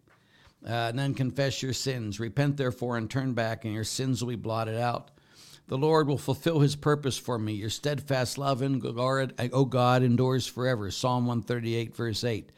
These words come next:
"Do not forsake the work of your hands." Same Psalm one thirty-eight, verse eight.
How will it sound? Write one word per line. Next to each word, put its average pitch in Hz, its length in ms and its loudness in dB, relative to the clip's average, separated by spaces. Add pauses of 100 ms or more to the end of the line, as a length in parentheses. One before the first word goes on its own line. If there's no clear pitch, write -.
(260)
"Do 123 100 -4
not 127 240 0
forsake 131 480 -2
the 127 100 -4
work 120 240 -2
of 110 120 -4
your 113 120 -2
hands." 110 580 -2
Same 104 420 -4
Psalm 117 400 0
one 117 280 -2
thirty-eight, 113 520 -4
verse 117 300 -4
eight. - 260 -6